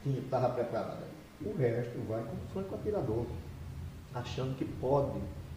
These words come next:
e até poderia quando era múltipla escolha. Mas nesse tipo de prova,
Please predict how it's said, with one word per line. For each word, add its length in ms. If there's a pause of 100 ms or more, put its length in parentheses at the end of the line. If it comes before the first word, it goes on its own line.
(160)
e 80
até 220
poderia 520
quando 200
era 180
múltipla 400
escolha. 460
Mas 120 (220)
nesse 320
tipo 320
de 60
prova, 480